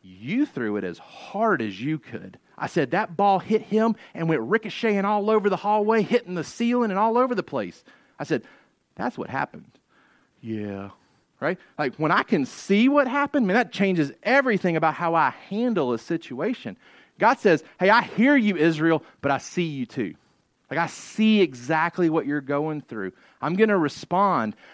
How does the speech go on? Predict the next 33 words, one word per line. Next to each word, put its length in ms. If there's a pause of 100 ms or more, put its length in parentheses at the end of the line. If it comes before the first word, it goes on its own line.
because 200
I'm 120
not 140
just 160
going 200
off 160
of 80
hearsay. 520 (200)
I 140
see 440
it. 200 (240)
I 100
see 400
what's 200
happening, 500
and 80
I'm 120
gonna 240
respond 640
to 240
it. 100
Number 180
four, 320 (320)
we 80
pray 240
to 100
a 60
God 260
who 160
knows 840 (920)
what 200
to 100
do. 480